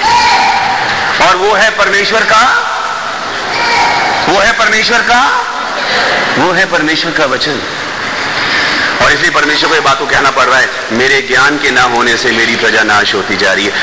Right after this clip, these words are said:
अज्ञानता के कारण मेरी प्रजा बंधुआई में चली गई। वो सुनते तो हैं, लेकिन ढूंढते नहीं कि वचन में मैंने क्या कहा। वो पढ़ते तो हैं, लेकिन समझ नहीं पाते।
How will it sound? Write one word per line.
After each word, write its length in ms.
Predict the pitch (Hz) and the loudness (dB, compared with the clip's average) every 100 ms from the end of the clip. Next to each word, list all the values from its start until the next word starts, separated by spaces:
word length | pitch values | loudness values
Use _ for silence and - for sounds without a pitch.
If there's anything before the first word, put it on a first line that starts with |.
| - | 0
अज्ञानता 580 | 143 127 147 151 165 165 | -2 0 0 0 0 0
के 120 | 151 | 0
कारण 260 | 143 139 | 0 0
मेरी 220 | 139 139 143 | 0 -2 0
प्रजा 260 | 135 127 | 0 0
बंधुआई 400 | 131 127 123 135 | 0 0 0 0
में 120 | 135 | 0
चली 260 | 123 120 117 | -2 -2 -2
गई। 180 | 104 82 - - - - - - - - - - - - - - - | -2 -4 -6 -8 -8 -8 -8 -6 -6 -6 -6 -4 -4 -4 -2 0 2
वो 120 | 175 | 2
सुनते 360 | 208 196 190 240 | 0 -2 -2 -2
तो 120 | 233 | 0
हैं, 140 | 214 | 0
लेकिन 300 | 233 214 220 | 0 0 -2
ढूंढते 340 | 156 185 196 226 | 0 -2 0 -2
नहीं 140 | 208 | -2
कि 100 | 214 | -2
वचन 240 | 180 180 196 | -2 0 0
में 160 | 196 | 0
मैंने 360 | 185 175 185 190 | 2 2 2 0
क्या 300 | 185 165 165 | 0 0 0
कहा। 640 | 170 147 156 160 113 98 - - - - - - - - - - | 0 0 0 0 0 -2 -4 -6 -6 -6 -6 -6 -6 -2 2 2
वो 120 | 202 226 | 2 0
पढ़ते 400 | 202 196 - 240 | 2 0 2 0
तो 160 | 233 | 2
हैं, 180 | 196 220 | 2 2
लेकिन 240 | 202 202 | 0 -2
समझ 340 | 196 196 196 190 | -2 0 0 0
नहीं 180 | 170 165 | 0 0
पाते। 360 | 147 127 143 | -2 0 -2